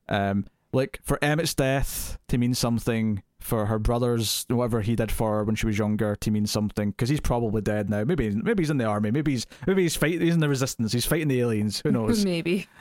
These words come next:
Speaker 1: But, um,
Speaker 2: Yeah, she makes the, this is her standing up to that, that man that was pulling on the little girl and to
Speaker 1: Yeah.
Speaker 2: her father.
Speaker 1: But this is her going to help protect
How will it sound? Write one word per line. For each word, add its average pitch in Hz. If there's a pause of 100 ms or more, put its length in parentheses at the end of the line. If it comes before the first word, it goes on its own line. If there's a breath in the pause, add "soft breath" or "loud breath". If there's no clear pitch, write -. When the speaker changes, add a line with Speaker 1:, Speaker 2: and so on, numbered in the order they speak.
(400 loud breath)
Speaker 1:
But, 117 (480 soft breath)
um, 110
Speaker 2:
Yeah, 208
she 196
makes 196
the, 196
this 190
is 190
her 180
standing 180
up 165
to -
that, 156 (440)
that 151
man 151
that -
was 160
pulling 156
on 156
the 156
little -
girl - (220)
and 165
to 101
Speaker 1:
Yeah. 65
Speaker 2:
her -
father. - (720)
Speaker 1:
But -
this 131
is 120
her 131
going 120
to 110
help 107
protect -